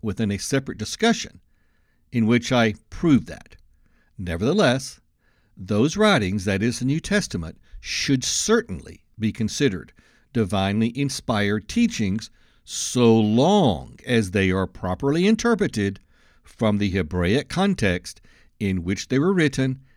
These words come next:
and verified by referencing the Tanakh, or Older Testament, just as was done by the Bereans, referenced in the book of Acts, chapter seventeen, verse eleven.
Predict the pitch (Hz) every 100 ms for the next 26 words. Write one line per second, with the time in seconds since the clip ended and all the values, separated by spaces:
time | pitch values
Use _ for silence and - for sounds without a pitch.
0 | _ _ 123 117 110 101 92 95 147 214
1 | 226 - - 80 71 - - - _ _
2 | _ 120 101 95 90 85 113 - - 113
3 | 104 98 131 127 160 80 - _ 98 -
4 | 95 95 107 - 147 - 67 - - _
5 | _ _ - 98 85 117 135 - 151 170
6 | 185 220 175 131 131 120 117 120 - _
7 | 113 95 92 95 92 90 101 117 180 101
8 | 73 82 - - _ _ _ _ _ _
9 | - 101 120 123 131 117 - - 107 90
10 | - _ _ 107 95 117 113 127 170 -
11 | - - 110 - 104 113 95 87 104 95
12 | 95 87 85 101 90 90 73 67